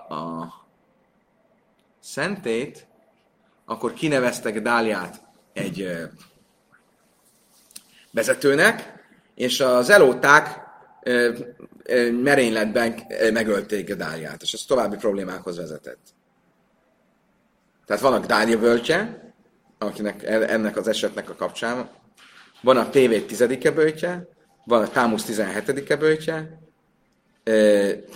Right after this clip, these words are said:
és van a Áfó kilencedikei bölcs. Ezek mind rabbinikusok. Most ezekből a legsúlyosabb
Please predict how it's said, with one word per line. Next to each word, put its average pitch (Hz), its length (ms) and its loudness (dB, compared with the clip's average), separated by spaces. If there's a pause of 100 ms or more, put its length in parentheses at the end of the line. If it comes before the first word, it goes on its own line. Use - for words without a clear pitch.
(160)
és - 140 -8
van 117 240 2
a 107 300 -2
Áfó 101 680 -4
kilencedikei 82 640 -8
bölcs. 65 320 -14 (1800)
Ezek 113 240 -4
mind 123 180 0
rabbinikusok. 90 580 -4
Most - 220 -16
ezekből 156 340 4
a 131 60 6
legsúlyosabb 123 1000 0